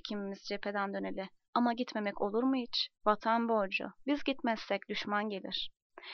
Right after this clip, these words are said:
Babası Çanakkale Savaşları öncesinde cepheye gidişlerini hep böyle anlatmıştı. Nisan ayının ortasıymış. Kimi gemiyle,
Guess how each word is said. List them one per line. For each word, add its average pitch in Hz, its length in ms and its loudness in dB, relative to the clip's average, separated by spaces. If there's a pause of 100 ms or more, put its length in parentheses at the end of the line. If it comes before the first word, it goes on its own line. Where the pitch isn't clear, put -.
(200)
Babası 311 320 4
Çanakkale 285 500 2
Savaşları 220 520 0
öncesinde 208 800 -2
cepheye 240 360 4
gidişlerini 220 480 0
hep 262 160 -2
böyle 220 220 6
anlatmıştı. 190 680 0 (540)
Nisan 247 320 6
ayının 240 420 4
ortasıymış. - 760 -2 (380)
Kimi 269 280 6
gemiyle, 220 540 2